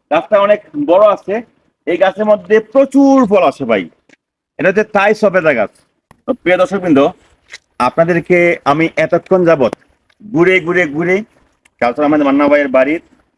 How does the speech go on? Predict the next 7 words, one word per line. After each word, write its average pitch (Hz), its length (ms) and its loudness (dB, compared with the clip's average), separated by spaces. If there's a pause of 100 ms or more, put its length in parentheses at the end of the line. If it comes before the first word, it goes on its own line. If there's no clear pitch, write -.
বিভিন্ন 339 380 2 (260)
ফল 330 220 2 (120)
গাছ, 359 200 2 (140)
ফুল 339 200 -2 (120)
গাছ 349 160 2 (160)
সহ 202 160 0 (960)
যাবতীয় 175 440 2